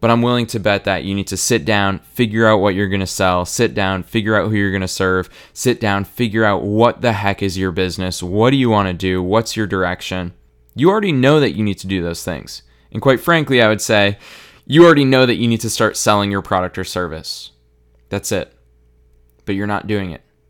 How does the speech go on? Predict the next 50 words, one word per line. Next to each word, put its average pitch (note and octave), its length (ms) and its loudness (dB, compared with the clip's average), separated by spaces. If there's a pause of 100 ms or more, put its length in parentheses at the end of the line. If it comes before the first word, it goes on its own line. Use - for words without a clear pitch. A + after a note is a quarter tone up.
(500)
And F#2 140 -6
when F#2 140 -4
you F2+ 100 -6
do C#3+ 360 0
do A#2+ 220 2
it, F#2+ 260 -2 (720)
you G#2 140 -4
do A2 200 4
it G#2+ 140 0
for F#2+ 540 -2 (120)
a F#2 60 -6
quick - 300 -4
second. F2 460 -4 (300)
You F2+ 100 -12
do G2 140 0
it - 80 -6
for - 160 -6
a F#2+ 60 -2
day, F2+ 500 -2 (140)
or F#2 100 -8
maybe F2+ 220 -6
a F#2 60 -2
week, F#2 380 -2
or F#2+ 60 -4
maybe F#2+ 240 -4
a F#2 40 -2
month, G2 360 0 (360)
and G#2 80 -6
then G#2 100 -2
you F#2 80 -4
drop F#2 420 -2
it. - 180 -12 (840)
And F#2 100 -6
then F#2 120 -6
you F#2+ 60 -6
pick G#2 220 -8
it G#2+ 80 0
up G#2 140 -2
again G#2 500 -2
two - 180 -4
months G#2+ 280 -2
later, F#2 380 0 (320)
and F#2+ 100 -6
then F#2+ 80 -4
you F#2+ 100 -4
drop G2 380 -2
it. - 140 -12 (1500)
That's G#2+ 420 -2
not G#2+ 220 -2
discipline. F#2+ 540 -6